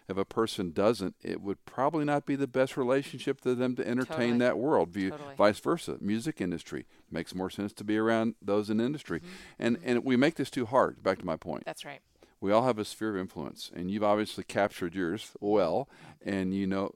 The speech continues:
Speaker 1: "Hey, these are the people I can reach."
Speaker 2: Mm-hmm. I hope so. And I think when you're thinking about your thesis, the other thing I encourage people to do, invite other people in,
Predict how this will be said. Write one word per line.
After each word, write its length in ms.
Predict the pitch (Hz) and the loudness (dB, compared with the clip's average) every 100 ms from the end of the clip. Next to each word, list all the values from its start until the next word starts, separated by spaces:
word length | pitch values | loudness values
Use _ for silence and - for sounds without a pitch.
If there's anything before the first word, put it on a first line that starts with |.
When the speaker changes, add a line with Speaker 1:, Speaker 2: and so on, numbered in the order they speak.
| - | -8
Speaker 1:
"Hey, 160 | 120 | -6
these 220 | 92 104 | -4 -4
are 60 | 139 | -4
the 100 | 117 | -6
people 340 | - 92 90 | -8 -8 -4
I 120 | 87 90 | -4 -2
can 140 | 98 | -6
reach." 340 | 135 220 - _ _ | -6 -10 -14 _ _
Speaker 2:
Mm-hmm. 220 | 147 160 147 _ | -20 -20 -20 _
I 60 | 170 | -10
hope 200 | 190 - | -10 -8
so. 260 | 160 147 - - - - | -8 -8 -10 -20 -20 -4
And 160 | 254 | 0
I 80 | 233 | 0
think 180 | 269 240 | -2 -6
when 100 | 208 | -8
you're 140 | 208 | -6
thinking 260 | 202 214 185 | -6 -8 -6
about 220 | 165 170 | -2 -2
your 100 | - | -2
thesis, 400 | 165 190 185 165 | -6 -6 -6 -8
the 120 | - | -4
other 160 | 170 175 | -2 -2
thing 200 | 175 160 | -6 -4
I 180 | 160 156 | -4 -6
encourage 420 | 151 156 165 165 | -10 -10 -8 -6
people 220 | 175 156 | -8 -8
to 100 | 156 | -8
do, 60 | 165 | -8
invite 360 | - 170 170 180 | -8 0 2 2
other 120 | 180 | -2
people 260 | 196 202 | -6 -6
in, 260 | 208 139 160 | -6 -6 -10